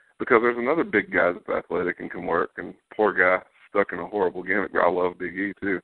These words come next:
But, I mean, I don't know. That's when I first started really noticing Rusev, and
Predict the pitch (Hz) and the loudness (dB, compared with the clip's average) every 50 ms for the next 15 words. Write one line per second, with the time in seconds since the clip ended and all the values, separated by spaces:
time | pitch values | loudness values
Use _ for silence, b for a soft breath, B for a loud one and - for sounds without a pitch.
0 | _ _ _ _ _ _ _ _ _ _ _ _ _ _ - 92 - - 107 104 | _ _ _ _ _ _ _ _ _ _ _ _ _ _ -2 2 2 4 2 2
1 | 95 95 95 98 - _ _ _ _ _ _ _ _ _ _ - 104 110 123 123 | 0 -2 -4 -8 -12 _ _ _ _ _ _ _ _ _ _ -2 -2 0 0 0
2 | 131 135 127 104 - - 101 104 98 110 - 131 117 110 - - 117 117 - - | 0 -2 -2 -4 -4 -2 2 2 2 2 2 2 2 2 2 2 0 0 0 -2
3 | - 110 104 98 98 98 101 101 95 92 90 87 92 98 101 - - 101 104 104 | -2 0 0 0 0 0 0 0 0 0 -2 -2 -2 -4 -6 -8 -8 -6 -4 -4
4 | 107 104 - 110 107 104 104 107 - _ _ _ _ _ - 92 92 90 87 | -4 -4 -2 0 0 0 0 -2 -6 _ _ _ _ _ -10 -8 -6 -6 -4